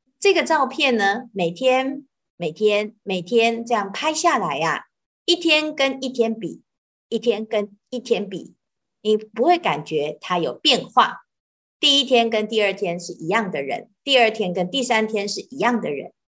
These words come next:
但是呢，如果到第一万张跟回来跟第一张比起来，你就会发现惊人的差别。这三十年的差距是怎么变成的呢？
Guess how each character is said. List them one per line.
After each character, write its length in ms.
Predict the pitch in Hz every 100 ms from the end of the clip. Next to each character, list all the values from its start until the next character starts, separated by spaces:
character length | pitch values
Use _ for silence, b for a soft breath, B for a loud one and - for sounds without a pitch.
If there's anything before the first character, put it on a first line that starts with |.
| _ _ _ _
但 200 | - 196
是 200 | 196 214
呢， 300 | 185 151 156 - _ _ _ -
如 160 | 190
果 200 | 240 196
到 380 | - 202 170 160 _ _ _ -
第 360 | 330 247 - _ _ _
一 140 | 226
万 300 | 269 370 262
张 420 | 247 240 240 254 - _ _ _
跟 440 | - 240 247 240 _ _ _
回 240 | 190 254
来 360 | 320 208 214 - -
跟 380 | 214 220 226
第 140 | 311 262 -
一 120 | 262 247
张 400 | 254 233 240 -
比 200 | 180 240
起 160 | - 156
来， 260 | 156 - -
你 80 |
就 140 | 160 208
会 120 | 202
发 220 | 196 180
现 280 | 180 180 - _ _
惊 320 | - 262 262
人 220 | 226 147
的 100 | 151
差 240 | 156 175 170
别。 320 | 170 - - _ _ _ _ -
这 100 | 226
三 260 | 226 320
十 180 | 330 226
年 200 | 196 170
的 80 | 165
差 300 | - 208 202
距 380 | 233 208 - _ -
是 160 | 208
怎 180 | 180 156
么 80 | 156
变 320 | - 320 233
成 320 | - - 160
的 120 | 196
呢？ 320 | 226 294 339